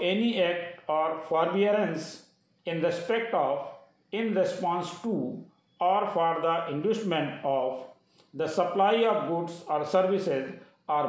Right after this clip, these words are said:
both, whether by the recipient or by any other person,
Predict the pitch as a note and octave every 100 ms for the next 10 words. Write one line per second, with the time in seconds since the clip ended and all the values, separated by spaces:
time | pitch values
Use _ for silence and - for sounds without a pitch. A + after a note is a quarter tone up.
0 | G#2+ C3 A2 - - _ _ _ _ _
1 | _ _ _ D3 G3 D#3 C3 - - -
2 | - B2+ C#3 G3 A#3 A#3 G#3 A3 A#3 G#3+
3 | F#3 F#3 F3 D#3 E3 E3 E3+ E3 F3 G3+
4 | A3+ F#3 F#3 F#3+ E3+ - C3+ C3 C3